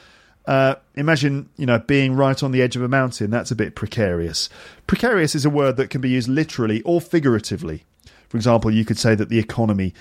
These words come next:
is in a, is in a precarious state. So I think it must have been extremely precarious and also unnerving as well.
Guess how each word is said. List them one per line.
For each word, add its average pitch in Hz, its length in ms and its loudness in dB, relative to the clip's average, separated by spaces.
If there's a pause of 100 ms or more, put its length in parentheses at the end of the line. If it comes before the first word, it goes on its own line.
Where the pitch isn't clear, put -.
(220)
is 104 180 -2
in 101 100 0
a, 95 280 -2
is 101 160 -4
in 101 120 2
a 90 260 0
precarious 92 840 0 (160)
state. - 540 0 (200)
So 139 320 0 (540)
I 147 40 -2
think 208 200 0
it - 240 -4
must 165 220 0
have - 80 0
been 123 140 2
extremely 156 580 0
precarious 123 720 0
and 127 80 0
also 127 420 0
unnerving 120 920 0
as 95 160 -10
well. 90 400 -4